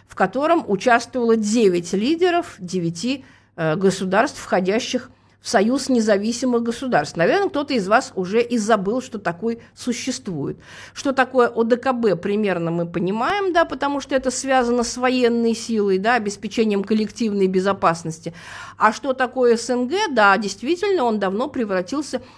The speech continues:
в весьма рыхлое образование, которое, в общем-то, собирается периодически для того, чтобы сделать какие-то заявления. Ну, собственно говоря,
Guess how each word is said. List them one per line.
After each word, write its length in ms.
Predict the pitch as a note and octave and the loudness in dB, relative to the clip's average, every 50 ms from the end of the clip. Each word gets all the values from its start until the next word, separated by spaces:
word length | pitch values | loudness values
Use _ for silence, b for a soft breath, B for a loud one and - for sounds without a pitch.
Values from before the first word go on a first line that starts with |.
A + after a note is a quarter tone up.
| B B - | B B -8
в 60 | F3 | -4
весьма 420 | G3 A3+ A3+ - B3+ B3+ A#3+ A3+ | -2 -2 0 2 4 4 6 6
рыхлое 540 | A3+ A#3 B3+ B3 - - - G#3 F#3+ F3 E3+ | 6 6 4 4 4 2 -2 -2 0 2 2
образование, 800 | E3 E3 E3+ F3 F3 E3 E3+ E3 E3+ F#3+ A#3+ D#4+ F#4+ G4 F#4+ F4+ | 0 0 0 -2 0 0 0 0 2 2 0 0 0 0 -2 -2
которое, 500 | - F#3 F3 - A#3+ C4+ D4 C#4 A#3+ G3 | -4 -4 -4 -2 -2 -2 0 2 0 2
в 80 | F#3+ | 2
общем-то, 440 | A3+ A#3 A#3 - B3 A#3 A#3+ A3+ A3+ B B B B B | 0 -2 -2 -4 -4 -4 -2 -4 -4 B B B B B
собирается 760 | - - A#3 A3 G#3 G#3+ G#3 G#3+ A3+ B3+ C4+ C4 C4 - B3 | -4 -2 0 2 4 4 4 6 6 6 4 2 0 -4 -4
периодически 680 | - - A3+ G#3+ G3 F#3+ G#3 B3+ B3+ - - - - A3 | 0 2 4 4 4 4 0 -2 -4 -6 -8 -8 -6 -4
для 140 | F#3+ G3 F#3+ | -4 -4 -2
того, 260 | F#3 F3+ F3+ G#3 A#3+ | 0 2 2 2 0
чтобы 260 | A#3+ - A#3 G#3 G3+ | 0 -2 -2 0 0
сделать 380 | F#3+ F3+ F3 G3+ G#3+ A3+ A3+ - | 0 0 0 0 0 0 0 -2
какие-то 420 | - G3+ F#3+ - A#3 A3 A3+ A#3 | -4 -4 -4 -2 -4 -4 -4 -6
заявления. 720 | G3 G3 G3+ A3+ A3+ G#3+ G#3+ G3 D#3+ C#3 C3 B2 G#2+ - B B B B B - | -4 -2 0 0 0 2 2 2 0 0 -2 -4 -6 -8 B B B B B 4
Ну, 200 | - A#4+ A#4 - | 4 4 4 2
собственно 360 | - E4+ D#4+ - - - C4 | -2 -4 -4 -4 -4 -4 -2
говоря, 380 | B3 B3 C4 C4+ D4 F4+ F#4+ | 0 2 4 4 4 4 2